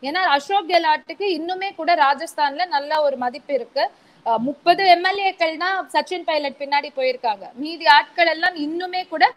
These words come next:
ஆம், இவரு கெலாட் பின்னாடி தான் நின்னுட்டு இருக்காங்க இல்லையா? அதனாலதான் முக்கியமாவே முதல் கட்டமாக பிரச்சனை வந்து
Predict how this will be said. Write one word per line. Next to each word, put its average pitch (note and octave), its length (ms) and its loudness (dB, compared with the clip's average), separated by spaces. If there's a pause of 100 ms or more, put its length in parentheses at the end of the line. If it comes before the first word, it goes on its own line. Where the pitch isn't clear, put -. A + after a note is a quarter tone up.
(320)
ஆம், C4 380 4
இவரு C4+ 500 -2 (260)
கெலாட் D4+ 420 -2
பின்னாடி C#4+ 360 -4
தான் C#4+ 200 -2
நின்னுட்டு C4+ 340 -10
இருக்காங்க G3 500 -8
இல்லையா? A#3+ 420 2 (380)
அதனாலதான் F#4 720 2 (120)
முக்கியமாவே E4+ 760 -2
முதல் D#4+ 340 0
கட்டமாக C#4+ 480 -2
பிரச்சனை D4 560 -4
வந்து A#3+ 260 -6